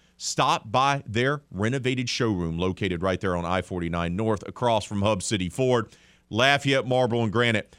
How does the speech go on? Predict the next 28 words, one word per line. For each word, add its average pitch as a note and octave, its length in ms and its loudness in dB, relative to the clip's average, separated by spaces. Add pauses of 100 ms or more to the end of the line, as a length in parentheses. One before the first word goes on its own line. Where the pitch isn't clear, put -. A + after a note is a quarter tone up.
(160)
They're A#2+ 160 2
looking D3+ 320 2
to B2+ 160 2
earn D3+ 300 2
your C3+ 160 2
business, C#3 720 0
and C3 200 -2
trust - 460 -2
me, D#2 240 -6 (500)
earn A#2+ 220 2
it A#2+ 260 0
they G2 260 0
will. F#2 300 -2 (600)
We F2+ 100 -6
gotta E2+ 160 -2
take F#2 160 -4
a E2+ 40 -6
timeout. F#2+ 440 -2 (240)
When F3 180 0
we E3 80 0
return F#3 320 0
here F3 120 2
on C#3+ 60 2
R C#3+ 140 2
P C#3 140 -2
three C#3+ 180 -2
and B2 80 -4
Company, D#3+ 400 -2